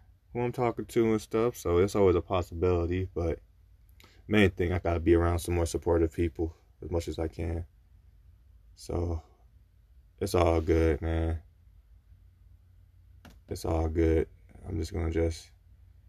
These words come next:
take it one step at a time. So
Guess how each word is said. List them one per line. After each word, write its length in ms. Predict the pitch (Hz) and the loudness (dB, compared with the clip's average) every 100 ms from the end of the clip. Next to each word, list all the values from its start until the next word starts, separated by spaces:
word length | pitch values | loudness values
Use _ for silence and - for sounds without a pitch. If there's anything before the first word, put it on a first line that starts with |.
| - - - | -20 -20 -20
take 340 | - 92 87 - | -4 0 2 2
it 340 | 85 - - | -2 -4 -8
one 400 | 92 98 95 95 - | -4 -2 -2 -4 -8
step 460 | - - - 82 - _ - - - - - - - - - | -20 -8 -4 -4 -6 _ -20 -20 -20 -20 -20 -20 -20 -20 -2
at 120 | 123 | 4
a 80 | 120 | 4
time. 540 | - 107 101 101 101 - - - _ - _ _ _ - _ _ - - - | 4 2 4 4 2 -4 -16 -20 _ -20 _ _ _ -20 _ _ -20 -20 -10
So 420 | - 92 85 | -4 0 0